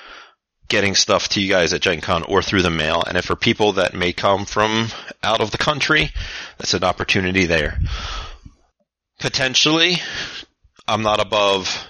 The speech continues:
having an individual conversation with people and seeing what shipping would be from here to wherever it is that you live,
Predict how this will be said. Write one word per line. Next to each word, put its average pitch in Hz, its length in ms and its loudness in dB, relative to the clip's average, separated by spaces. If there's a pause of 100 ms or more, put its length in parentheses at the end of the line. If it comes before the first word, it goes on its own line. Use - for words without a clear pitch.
(220)
having 104 280 -2
an 98 100 -2
individual 95 440 0
conversation 87 640 0
with 82 160 -4
people 85 460 0
and 82 260 -2
seeing 87 520 0
what 85 260 2 (280)
shipping - 380 0
would 78 160 2
be 87 200 2
from 85 540 -2 (640)
here 90 360 2
to 80 480 2 (260)
wherever 92 460 2
it 80 80 0
is 80 160 -2
that - 100 -4
you 80 120 -2
live, 78 400 2